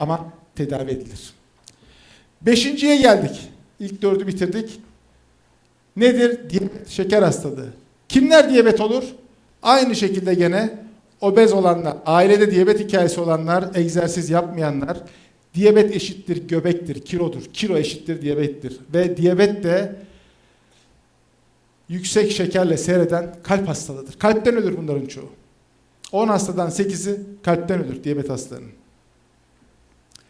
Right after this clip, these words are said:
Evet, son neden, altıncı neden egzersiz yapmamak, sedanter yaşamak diyoruz.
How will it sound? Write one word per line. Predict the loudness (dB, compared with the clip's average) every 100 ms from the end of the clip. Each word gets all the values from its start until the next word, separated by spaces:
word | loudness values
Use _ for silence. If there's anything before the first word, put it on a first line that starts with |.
| _ _ _
Evet, | -2 2 0 -2
son | 0 2 4
neden, | 4 4 4 2 0
altıncı | 0 2 -2 0
neden | 2 2 2 -2 -10 -18 _ _ _
egzersiz | -2 -2 -2 -6 -6 -4 0
yapmamak, | 0 0 -6 -6 -4
sedanter | -2 -2 -2 0 2
yaşamak | 0 -2 -6 -8 -8
diyoruz. | -8 -6 -6 -8 -12